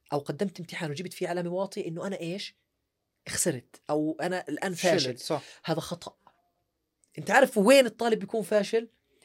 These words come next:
Speaker 1: أنت دائمًا وأبدًا معك فرصة جديدة، معك امتحان شهر أول، ثاني، ثالث.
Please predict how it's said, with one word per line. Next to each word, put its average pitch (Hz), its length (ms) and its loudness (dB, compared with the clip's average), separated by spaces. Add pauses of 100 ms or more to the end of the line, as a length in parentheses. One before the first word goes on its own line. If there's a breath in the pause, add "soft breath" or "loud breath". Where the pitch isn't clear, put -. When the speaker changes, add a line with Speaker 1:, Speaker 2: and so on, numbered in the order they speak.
Speaker 1:
أنت 220 120 2
دائمًا 240 240 8
وأبدًا 214 180 2
معك 202 200 -4
فرصة 190 260 -4
جديدة، 139 400 -8 (520 soft breath)
معك 196 240 0
امتحان 175 300 -6
شهر 147 280 -10
أول، 151 300 -2
ثاني، 151 340 -8
ثالث. 156 380 -6